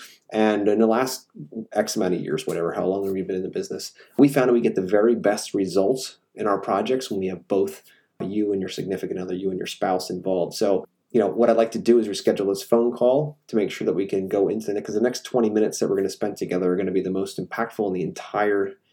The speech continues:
process, the entire experience you're gonna have with us. So I wanna make sure that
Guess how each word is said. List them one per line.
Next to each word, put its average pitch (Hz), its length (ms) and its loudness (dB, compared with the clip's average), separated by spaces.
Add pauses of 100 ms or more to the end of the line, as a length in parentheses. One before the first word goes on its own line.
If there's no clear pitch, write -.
(140)
process, - 440 -2
the 92 100 -6
entire 92 340 -4
experience 90 440 -4
you're 92 100 -6
gonna 90 100 -6
have 98 200 -6
with 82 80 -8
us. 78 180 -8
So 92 80 -2
I 92 40 0
wanna 110 180 0
make 95 160 -4
sure 101 300 -4
that 87 260 -4